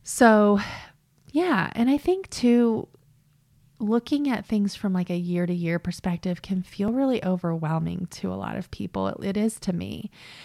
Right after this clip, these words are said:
I don't know where I'm gonna be in a year from now. I used to know. I used to feel like, "Oh yeah, it'll just be the same, right? I'll just be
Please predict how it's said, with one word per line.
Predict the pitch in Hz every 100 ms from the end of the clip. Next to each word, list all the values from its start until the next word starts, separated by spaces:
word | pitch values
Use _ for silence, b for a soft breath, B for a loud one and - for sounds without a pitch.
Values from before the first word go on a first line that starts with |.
| B -
I | 190
don't | 285 320
know | 170 165
where | 165 -
I'm | 175
gonna | 170 156
be | 156 156
in | 160
a | 151
year | 147 147 - 165
from | - 165
now. | 165 180 220
I | 196
used | 175 190 247 -
to | 320
know. | 185 170 175
I |
used | 175 190 -
to | 208
feel | - 165
like, | 160 165
"Oh | 190
yeah, | 214 214 180
it'll | 165 170
just | 180 -
be | 170
the | 170
same, | - 185 165
right? | 160 156 165
I'll | 165
just | 160 160 -
be | 170 165